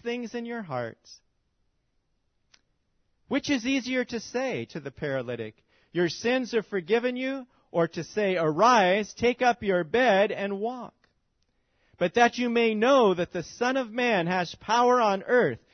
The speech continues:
to forgive sins." He said to the paralytic, "I say to you, arise, take up your bed and go to your house."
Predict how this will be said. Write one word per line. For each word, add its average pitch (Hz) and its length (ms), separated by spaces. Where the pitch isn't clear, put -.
to 180 120
forgive 160 560
sins." 104 500
He 160 120
said 202 320
to 180 100
the 165 120
paralytic, 180 540
"I 170 160
say 254 320
to 240 160
you, 233 200
arise, 208 540
take 240 280
up 240 180
your 202 160
bed 202 360
and 170 180
go 196 240
to - 160
your 226 200
house." 117 580